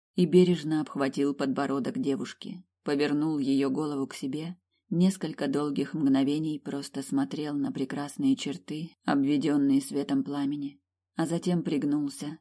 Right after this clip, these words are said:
и накрыл ее рот губами. Тахира подалась вперед,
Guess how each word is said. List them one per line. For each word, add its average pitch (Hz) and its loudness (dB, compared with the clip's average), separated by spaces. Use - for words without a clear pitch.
и 180 2
накрыл 143 0
ее 131 0
рот 139 -4
губами. 139 -4
Тахира 180 2
подалась 160 -2
вперед, 156 -6